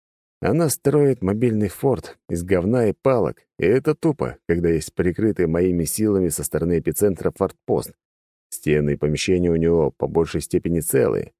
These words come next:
А притащить сюда начинку, восстановить башенную артиллерию, думаю,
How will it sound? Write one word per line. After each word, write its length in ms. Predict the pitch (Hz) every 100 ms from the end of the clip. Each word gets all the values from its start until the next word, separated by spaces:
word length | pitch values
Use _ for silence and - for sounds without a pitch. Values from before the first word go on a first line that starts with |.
| _ _ _ _ _
А 140 | 92 123
притащить 500 | 147 135 135 143 127
сюда 300 | 120 123 120
начинку, 640 | 107 - 131 120 - 107
восстановить 600 | 92 98 - 104 101 101
башенную 480 | 78 101 101 90 80
артиллерию, 760 | 78 87 90 113 107 101 82 65
думаю, 500 | 67 85 80 73